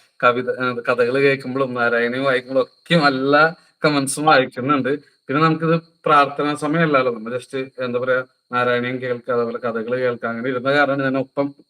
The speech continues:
ആ, നിങ്ങളുടെ ഓരോരുത്തരുടെയും പ്രാർത്ഥനകളോ കമന്റ്സ് ഒന്നും വായിക്കാതെ. നമുക്ക് ക്ഷേത്രത്തിൽ പോകുമ്പോ പ്രാർത്ഥന തീർച്ചയായിട്ടും ഭഗവാനിലേക്ക് വായിച്ച് അല്ലെങ്കിൽ ആ ഒരു സ്നേഹത്തോടെ സമർപ്പണത്തോടെ സമർപ്പിക്കാം. ഇപ്പൊ നമുക്ക്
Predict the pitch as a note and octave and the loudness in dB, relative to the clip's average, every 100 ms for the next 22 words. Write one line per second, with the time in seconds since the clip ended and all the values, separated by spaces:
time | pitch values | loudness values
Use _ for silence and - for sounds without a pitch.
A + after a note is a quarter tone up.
0 | _ C3 B2+ B2+ B2+ B2+ C3+ B2+ B2+ A#2 | _ -6 -4 -2 -2 2 4 4 2 -4
1 | C3+ C3+ B2 A#2 A#2+ A#2+ B2 C3 A#2 A#2 | -6 -2 -2 -2 -6 -4 -2 -4 -4 -8
2 | B2 B2 B2+ A2+ G2 A2 G#2 A2 _ _ | -8 -4 0 -2 -2 -8 -8 -10 _ _
3 | _ _ _ C3+ C#3+ E3 F3+ E3+ D#3+ D#3+ | _ _ _ -8 -8 0 2 4 2 -2
4 | E3+ F#3 E3+ D#3+ D#3+ D3 C3 C3+ C3+ C3+ | -4 0 0 2 2 0 -2 -6 -4 -8
5 | - C3+ C3 B2+ B2+ A#2 A2+ A2+ G2+ A2+ | -4 -4 -2 -2 -2 -2 -6 -8 -12 -20
6 | A#2 B2 A#2 A2+ - B2 G#2+ A2 A2+ A#2 | -10 -6 -4 -6 -12 -12 -8 -8 -8 -10
7 | - A#2 A#2+ B2 - A#2 A2 - A2 A#2 | -8 -6 -6 -8 -6 -6 -6 -8 -6 -6
8 | B2 A#2+ A2 - G#2+ G2+ G#2 A2 A2+ G2+ | -6 -8 -8 -10 -12 -10 -10 -10 -12 -14
9 | - G2+ _ _ - E3+ E3 D#3+ D#3+ E3 | -16 -16 _ _ -2 0 0 0 0 -2